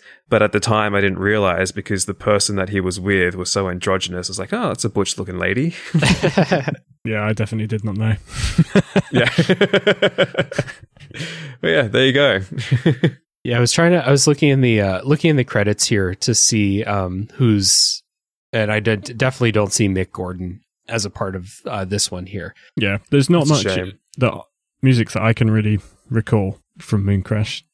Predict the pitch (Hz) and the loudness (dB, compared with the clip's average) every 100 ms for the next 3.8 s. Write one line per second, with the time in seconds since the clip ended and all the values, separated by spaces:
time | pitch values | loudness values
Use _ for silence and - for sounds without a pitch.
0 | _ 151 107 76 _ - 110 110 107 110 | _ 0 0 -2 _ -6 -2 -2 -4 -8
1 | - 165 170 147 127 113 107 98 98 - | -4 0 2 2 4 2 2 0 -4 -4
2 | 117 160 139 147 151 143 - 107 95 104 | 2 2 4 4 4 4 2 0 -2 -8
3 | - 123 - 95 92 98 90 | -2 -2 0 -4 -4 -8 -10